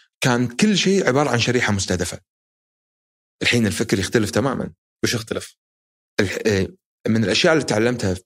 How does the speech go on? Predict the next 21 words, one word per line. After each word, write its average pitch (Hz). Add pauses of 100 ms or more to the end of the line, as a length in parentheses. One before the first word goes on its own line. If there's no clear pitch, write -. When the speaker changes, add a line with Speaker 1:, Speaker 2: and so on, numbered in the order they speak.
(140)
Speaker 1:
خاصة 110
لما 92 (520)
بديت 101
أقعد 92
في -
السعودية، 95
وخاصة 92
من 98
شريكي، 98
يعني، 85
مصعب، 92
من 92
بعد 98 (500)
النقلة 101 (580)
اللي 95
صارت 87
في -
تشيكن 85
في 85
السعودية، 95 (220)
تعلمت 160